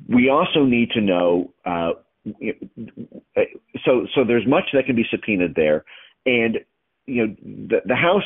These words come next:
I, I think it's going to take, frankly, more than one hearing. I think it's going to take probably three, four, maybe even five hearings to go through all of the different, uh, uh, networks, all the different money flows, um, to get inside their heads,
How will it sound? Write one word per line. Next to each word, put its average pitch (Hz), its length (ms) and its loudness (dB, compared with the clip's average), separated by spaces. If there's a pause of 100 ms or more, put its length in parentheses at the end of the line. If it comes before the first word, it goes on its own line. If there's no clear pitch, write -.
(120)
I, 123 260 -2
I 160 60 -4
think 175 180 -2
it's - 100 -6
going 135 140 0
to 110 80 -4
take, 117 280 -4
frankly, 98 340 -2
more 95 220 2
than 90 140 -2
one 82 160 -4
hearing. - 400 -12 (360)
I 120 100 0
think 139 160 0
it's 127 160 -4
going 113 220 2
to 104 80 2
take 101 260 -4
probably 123 760 0
three, 127 500 0
four, 110 300 4
maybe 107 300 0
even 104 280 -2
five 107 360 0
hearings 87 320 -4
to 98 100 -8
go 98 220 4
through 95 240 0
all 170 320 4
of 131 100 -2
the 120 100 -2
different, 104 440 -2 (500)
uh, 85 380 2 (260)
uh, 90 240 2
networks, 139 500 0 (200)
all 110 200 2
the 101 120 0
different 87 280 -4
money 127 360 2
flows, 143 340 4 (540)
um, 90 360 -2 (600)
to 123 160 0
get 143 380 0
inside 113 520 0
their 90 140 0
heads, 131 340 0